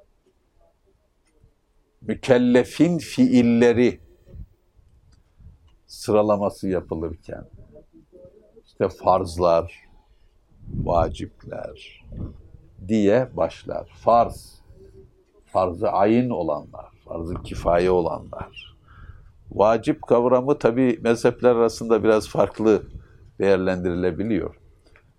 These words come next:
Ee, ama hangisi olursa olsun mutlaka bir sıralamada önem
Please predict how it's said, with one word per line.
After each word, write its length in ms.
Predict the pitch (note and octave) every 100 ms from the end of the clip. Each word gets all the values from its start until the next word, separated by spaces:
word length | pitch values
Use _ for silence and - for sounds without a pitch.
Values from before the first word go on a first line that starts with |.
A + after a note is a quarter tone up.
| _ -
Ee, 40 | - - - - - - -
ama 240 | G2+ A#2
hangisi 400 | E3+ F3 C3+ -
olursa 380 | B2 A#2 G#2+ -
olsun 400 | C#2+ D#2+ - - _ _ -
mutlaka 520 | - - A#2+ C3 A#2+
bir 60 |
sıralamada 880 | G#2+ - A2 G#2 G2 F#2+ A2 C#3+ C3 - - - _ _ _ _ -
önem 540 | A#2 A#2+ A#2 B2+ C3+